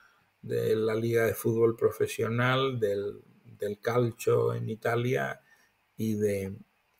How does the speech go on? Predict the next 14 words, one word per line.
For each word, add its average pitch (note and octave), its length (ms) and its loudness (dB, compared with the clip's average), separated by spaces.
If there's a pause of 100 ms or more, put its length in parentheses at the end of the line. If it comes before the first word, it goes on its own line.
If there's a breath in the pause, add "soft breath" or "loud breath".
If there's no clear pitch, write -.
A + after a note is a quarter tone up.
(480)
y G#2+ 140 -2
de A2 140 0
la G#2+ 160 -2
competición, A2 1120 0
eh, G2+ 580 -6
y - 100 -4
hacíamos G#2 520 -2
dos G#2+ 200 4
versiones A2 540 0
en G#2+ 140 -2
Argentina, A#2+ 840 -2
Apertura G#2+ 600 0
y G#2+ 120 -4
Clausura. C3+ 680 -2